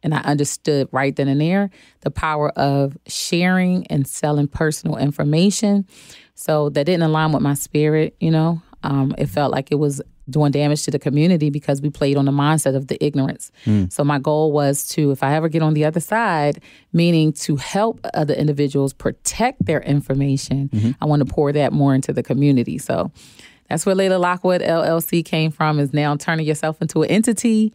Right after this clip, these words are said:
Speaker 2: Mm-hmm.
Speaker 1: and build that legacy, creating something that outlives you.
Speaker 2: I love it. So, um, you talked about, of course, coming from the debt collection space. Where exactly did that transition go happen from being in the debt collection space to ultimately transitioning into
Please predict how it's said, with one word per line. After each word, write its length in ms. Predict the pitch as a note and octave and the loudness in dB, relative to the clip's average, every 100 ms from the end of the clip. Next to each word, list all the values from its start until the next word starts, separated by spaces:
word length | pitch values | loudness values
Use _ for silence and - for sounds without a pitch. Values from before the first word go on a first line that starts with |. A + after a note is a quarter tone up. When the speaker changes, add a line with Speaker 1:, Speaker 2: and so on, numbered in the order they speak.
| - | -4
Speaker 2:
Mm-hmm. 160 | G#2 G#2+ _ _ - | -4 -4 _ _ 0
Speaker 1:
and 220 | D3 C#3+ | 2 4
build 220 | D3 D3+ D3 | 2 0 0
that 160 | D3 | 0
legacy, 640 | D3 D3 D3 - C#3+ D3 _ - | 0 0 -2 -4 -6 -6 _ -10
creating 420 | - D#3+ E3 D3 | -2 0 0 -2
something 260 | - D3 D3 | 0 0 0
that 100 | - | -2
outlives 460 | C#3+ - C#3+ C3+ | -4 -2 -2 -2
you. 180 | C#3 C#3 - _ - | -4 -6 -8 _ -2
Speaker 2:
I 60 | |
love 240 | G#2 B2 G#2 | 0 0 0
it. 180 | - | -4
So, 420 | - C3 A#2 G#2 - A2+ | -2 0 0 -2 -4 -2
um, 280 | A2 G2+ - | -2 -2 -6
you 160 | A#2 A#2 | -6 -2
talked 260 | A#2 A2+ | -2 0
about, 140 | G#2+ G2+ | 0 -2
of 80 | G2 | -2
course, 200 | G#2+ G2 | -4 -2
coming 280 | - G#2 G2+ | -2 -2 -2
from 200 | G#2 G2 | -2 -2
the 80 | |
debt 220 | F#2+ G2 - | -2 -4 -4
collection 360 | G#2 G2 G2+ | -4 -2 -4
space. 300 | F#2+ G2 G2 - - _ _ | -4 -2 -2 -4 -20 _ _
Where 380 | - G2+ B2 D3+ | -4 0 2 0
exactly 480 | C#3 G#2+ A2+ A2+ A2 | 0 0 -2 0 -2
did 180 | G#2 G2+ | -2 -2
that 140 | F#2+ | -4
transition 600 | - G#2 G2 G2+ G#2 G2 | -2 -2 -2 -2 -2 -2
go 240 | F#2 G2+ - | 0 -2 -4
happen 460 | - A#2 A#2 G2+ F#2+ | -2 -2 0 -2 -2
from 440 | - G2 F#2+ F#2+ _ - G2 | -2 -2 -2 -6 _ -14 -2
being 300 | A2 C#3 C#3 | 2 4 4
in 80 | A2+ | 2
the 80 | G#2 | 0
debt 220 | G2 - | -2 -2
collection 360 | G2+ G2 - | -4 -2 -2
space 320 | F#2+ - G2 - | -2 -2 -2 -2
to 120 | - | -2
ultimately 440 | G#2 - G2 G2+ | -2 -2 -4 -2
transitioning 600 | F#2+ - G2 G2+ - G2 F#2+ | -4 -2 0 0 0 0 0
into 460 | F#2+ - G2 F#2+ | -2 -2 -2 -2